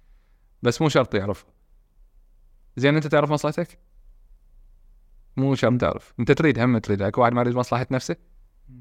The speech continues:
بس هم مو شرط تعرفها. وهاي قد جاي، جاي يحكي بشغلات، يجوز هسه ذا مساحة جينا إنه حكم وفلسفة، بس شغلات حلوة. ليش؟ لأن، آه، بالنهاية، آه، تدرك وتعرف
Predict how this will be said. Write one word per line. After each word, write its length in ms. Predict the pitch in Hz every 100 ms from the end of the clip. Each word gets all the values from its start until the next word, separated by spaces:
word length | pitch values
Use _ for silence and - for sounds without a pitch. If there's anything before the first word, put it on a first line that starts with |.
| 120 - _ _ _ _ _ -
بس 240 | 123 123
هم 100 | 165
مو 160 | 185 180
شرط 180 | 165 156
تعرفها. 440 | 143 135 - - - _ _ _ _ -
وهاي 260 | 156 196
قد 160 | 165 147
جاي، 180 | 160 139
جاي 180 | 139 170
يحكي 180 | 170 175
بشغلات، 600 | - 139 139 107 - -
يجوز 280 | 127 135 123
هسه 280 | 120 123
ذا 340 | 113 107 117 110
مساحة 380 | 113 - 110 117
جينا 280 | 113 107
إنه 140 | 104 107
حكم 240 | 120 113
وفلسفة، 500 | 107 113 104 101 107 - _ _
بس 100 | 131
شغلات 260 | 131 202 220
حلوة. 440 | 196 196 131 120 _ _
ليش؟ 420 | - 214 180 160 - _ _ _ _ -
لأن، 380 | 131 139 135 131
آه، 1080 | 127 123 120 117 110 110 107 107 110 113 113
بالنهاية، 760 | 131 226 254 220 143 117 117 _ _ _ _ _ _ 123
آه، 180 | 123 -
تدرك 360 | 185 202 160 -
وتعرف 560 | 135 165 131 117 -